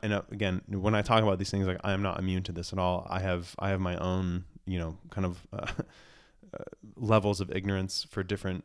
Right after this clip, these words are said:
different areas. We all do. Um, blind spots, right? You can be really, really smart, right? You can be, you know, um, uh, uh, you know, twenty plus year physician with multiple, you know, doctorate degrees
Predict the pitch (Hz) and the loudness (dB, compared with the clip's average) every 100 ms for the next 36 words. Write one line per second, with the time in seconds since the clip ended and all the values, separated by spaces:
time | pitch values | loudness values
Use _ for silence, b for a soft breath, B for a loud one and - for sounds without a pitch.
0 | _ 107 107 101 98 98 92 98 117 107 | _ -4 -2 0 0 2 2 2 4 4
1 | 85 85 - - - - - _ _ _ | 2 -4 -8 -20 -20 -20 -20 _ _ _
2 | - 110 101 92 95 B B B 113 127 | -16 -6 -4 -4 -6 B B B 4 6
3 | 131 - 87 - - - 104 117 131 151 | 6 4 2 0 -4 0 4 6 8 8
4 | 120 104 123 127 120 110 107 - 104 98 | 6 4 6 6 6 2 0 0 2 2
5 | 98 104 107 107 98 107 107 104 101 b | 2 2 0 -2 0 0 2 0 -4 b
6 | b b b - 110 104 90 - 98 92 | b b b -8 -2 2 0 -2 -4 -2
7 | 90 - - - - - - - - - | -6 -8 -8 -10 -12 -12 -10 -10 -14 -16
8 | - 113 - - 123 120 120 117 110 110 | -10 -10 -8 -2 2 4 4 2 -2 -6
9 | - - - 120 110 - 117 117 113 - | -14 -2 2 4 2 0 0 2 0 0
10 | 98 110 - 107 104 98 110 110 113 - | -2 0 0 -2 -4 -2 0 0 0 0
11 | 110 104 101 101 - 107 101 92 92 107 | 2 4 4 2 -2 0 2 2 4 6
12 | 101 - 107 92 98 98 98 98 95 | 6 4 0 -2 -4 -2 0 0 -4